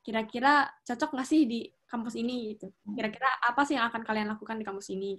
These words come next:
gitu. Jadi benar-benar harus original dan harus nunjukin kalian itu siapa sih gitu. It can be really like everyday, em, topic, tapi make it about you. Itu sih menurut aku <laughs> tipsnya.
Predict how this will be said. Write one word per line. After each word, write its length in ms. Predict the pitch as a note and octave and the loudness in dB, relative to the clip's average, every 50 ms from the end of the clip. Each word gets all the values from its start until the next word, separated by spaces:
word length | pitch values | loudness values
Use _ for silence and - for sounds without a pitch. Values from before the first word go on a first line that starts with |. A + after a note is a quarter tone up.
| - | -10
gitu. 160 | - - G#3 - _ _ _ _ _ _ _ | -14 -18 -20 -20 _ _ _ _ _ _ _
Jadi 240 | - - F#3+ A3 G#3+ | -10 -6 -4 -4 -4
benar-benar 340 | G#3 G#3 G3+ G3 G#3 G3+ G#3 | -4 -4 -4 -2 -2 -2 -2
harus 220 | G#3 G3 G#3 G3+ | -2 -4 -4 -6
original 560 | - G#3 G#3+ A3 A3 C4+ C#4+ C#4+ C#4 C#4 C4+ A#3+ | -6 -6 -4 -2 0 0 4 6 6 6 6 4
dan 140 | A3+ A3 | 2 0
harus 340 | A3 G#3+ A#3 C4 C4 C4 B3+ | 0 0 0 0 0 -2 -2
nunjukin 560 | A#3 A3+ A3 A3 A3 - A#3 A#3 A3+ A3+ A#3 A#3 - | -4 -2 -2 -2 -4 -2 -4 -4 -4 -4 -6 -10 -8
kalian 320 | - A3 A3 A3+ A3+ A3+ | -4 -4 -2 -2 -4 -6
itu 300 | B3+ - E4 E4 D#4+ - - | -4 -2 0 0 0 0 -4
siapa 320 | - - A3 G#3 - C4+ | -8 -10 -10 -4 -2 0
sih 300 | C#4+ - E4 D#4 A3 G3+ | 2 4 4 4 4 2
gitu. 100 | - F3+ F#3 - _ _ _ _ - | -2 -6 -10 -12 _ _ _ _ -12
It 160 | A#3 - - | -10 -4 -2
can 160 | C4 B3+ C4 | -2 0 2
be 320 | C4 B3+ B3+ B3 A#3+ - - _ - A3 | 2 2 2 0 -2 -4 -10 _ -10 -2
really 320 | A3+ C#4 D4+ D#4 D#4+ D#4 | 2 4 4 6 6 6
like 240 | G#3 A#3+ A3+ - - | 4 4 2 2 0
everyday, 720 | G#3+ B3 C#4 D4+ C#4+ D#4+ D#4 B3+ C#4+ C#4 C#4+ C#4 C#4 C#4 C#4 _ _ _ _ _ _ _ _ - | 2 4 4 4 6 6 6 6 6 4 4 4 2 0 -4 _ _ _ _ _ _ _ _ 4
em, 400 | A#3+ B3 A#3+ A#3 A#3 A#3 A3+ - _ | 4 4 4 2 -2 -4 -6 -8 _
topic, 480 | - C#4+ E4 E4 - - A3+ A3 A3 - | 4 4 4 4 4 2 0 0 0 -2
tapi 560 | - B3 A#3 - C#4 C#4 C#4 C#4 C4+ - - _ _ _ _ B3 | -4 -4 -2 2 4 4 4 4 2 0 -6 _ _ _ _ 0
make 240 | C4 C#4 C4+ - | 0 0 2 2
it 160 | D4+ C#4+ C#4 - - | 2 2 2 2 0
about 400 | A#3 A3 G#3+ G#3+ G#3+ G#3+ - - | 2 4 6 6 6 4 0 -6
you. 320 | G#3 G#3 G#3 A3+ B3+ B3+ - _ _ _ _ _ - | -10 -10 -8 -10 -10 -12 -16 _ _ _ _ _ -12
Itu 160 | A3+ G#3+ - | -8 -6 -6
sih 240 | G#3 G#3 - - C4 | -6 -8 -8 -12 -10
menurut 240 | B3 A3+ A3 A3 A3 | -6 -4 -4 -2 -4
aku 240 | - - - - - | -6 -6 -6 -6 -6
<laughs> 60 | - | -6
tipsnya. 280 | G#3+ - - - - | -6 -8 -10 -10 -14